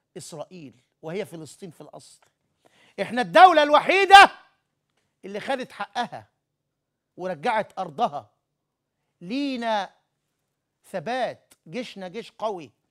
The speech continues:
الجندي بتاعنا ج-، ج-، جندي مؤمن ما عندوش غير عقيدتين، إما النصر أو الشهادة. دي العقيدة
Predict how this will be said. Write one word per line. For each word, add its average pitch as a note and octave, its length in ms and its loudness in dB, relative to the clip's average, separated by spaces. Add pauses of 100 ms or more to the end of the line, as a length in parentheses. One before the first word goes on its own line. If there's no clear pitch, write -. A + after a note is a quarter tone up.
(340)
الجندي A3+ 360 -8
بتاعنا A3+ 340 -6
ج-، F#3 320 -14
ج-، F#3+ 180 -18
جندي G#3+ 300 -10
مؤمن F3 520 -10 (460)
ما F3+ 80 -10
عندوش G#3 280 -10
غير A3+ 160 -8
عقيدتين، G3 760 -10 (1300)
إما D4 300 0
النصر C4+ 440 0
أو B3+ 220 -4
الشهادة. A#3 600 -2
دي F#3+ 100 -6
العقيدة C4 800 0